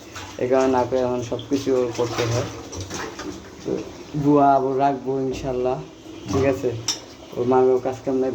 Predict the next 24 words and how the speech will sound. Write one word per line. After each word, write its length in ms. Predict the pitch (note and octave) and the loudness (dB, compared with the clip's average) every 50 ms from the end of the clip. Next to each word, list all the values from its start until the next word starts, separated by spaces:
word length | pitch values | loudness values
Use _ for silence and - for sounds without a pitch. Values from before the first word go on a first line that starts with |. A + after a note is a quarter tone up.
| A#2 B2 | -4 -4
ভালো 160 | B2 B2 C3 | -2 0 0
বুয়া 240 | B2+ A#2+ C3 C#3 C#3 | 2 4 4 4 4
পাইতেছি 400 | C#3 C#3+ C#3 C3+ - - A2+ B2+ | 6 4 2 2 0 0 0 0
না 100 | B2 B2 | 2 2
আমরা, 180 | A#2+ B2 B2 B2 | 2 2 2 2
নাহলে 240 | B2+ B2+ A#2+ B2 | 2 2 2 2
রাইখা 300 | A#2+ B2+ C#3 C#3 C#3 C#3 | 4 4 4 4 4 2
দিতাম 280 | B2+ A#2 A2+ A#2+ B2 A#2+ | 0 0 0 -2 -2 -2
এতদিনে। 400 | A#2 A2+ - A2+ B2 B2 B2+ D3 E3+ - - - - - - - - - - - | -2 -4 -4 -4 -2 -2 -2 -2 -6 -8 -12 -12 -12 -12 -12 -10 -8 -6 2 6
শারমিন 480 | D#3+ D3 C#3+ C#3+ C#3+ C#3+ C#3 C#3 C#3 - - - - - - - - | 6 8 8 8 8 8 8 6 4 0 -8 -14 -20 -20 -16 -8 -4
ওরা 160 | B2+ B2+ C3 | -2 -2 0
কী 140 | A#2+ C#3 C3+ | 0 0 0
করে, 220 | C3+ C3+ B2 B2+ | 0 0 0 -2
সারাফাত 380 | B2 - C3+ C3 C3+ A#2 C3 A#2 | -2 -2 -2 -2 -2 -2 -4 -6
শরীফা 340 | - - B2+ A#2+ A#2 B2 A2+ | -4 -2 -2 0 0 -2 -2
কী 120 | - C#3 | -2 -2
করে? 240 | A#2 A#2+ A#2 A2+ A2+ A2+ - - - - - | -2 0 0 0 -2 -2 -6 -10 -6 2 4
এই 80 | E3+ | 6
যে 260 | D#3+ E3 E3 E3 F#3 G3+ - - - - - - - - - - - - - - - - - - - - - - - - | 6 6 6 4 2 0 -4 -10 -16 -18 -20 -20 -18 -18 -16 -16 -16 -16 -16 -16 -16 -16 -16 -16 -16 -16 -16 -6 2 6
সারাফাত 380 | D3+ D#3 D#3 D#3 - E3 D#3 | 8 8 8 8 6 2 0
শরীফা 500 | - - E3 D#3 D3+ D#3 D3+ D3+ D#3 D#3 | 2 2 2 4 4 2 2 2 2 4
হইলো 240 | D3+ D3 C#3+ D3 C#3+ | 4 4 4 2 2
দেখেন 320 | C3+ C#3+ C#3 C3+ C#3+ C#3 | 2 2 2 2 0 -2
সব 200 | C3 - D3 C#3+ | 0 2 2 0